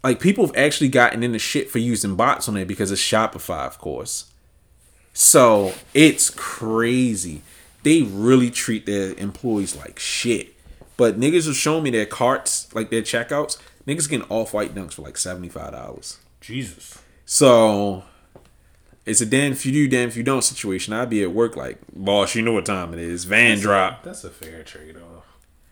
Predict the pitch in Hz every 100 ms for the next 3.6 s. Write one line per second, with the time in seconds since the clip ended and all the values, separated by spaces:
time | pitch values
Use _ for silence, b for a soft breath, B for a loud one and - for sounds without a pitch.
0 | _ _ _ _ - - - 95 85 85
1 | 92 98 104 101 - 101 120 82 - -
2 | - - b b b - - 123 175 480
3 | 494 381 370 440 440 392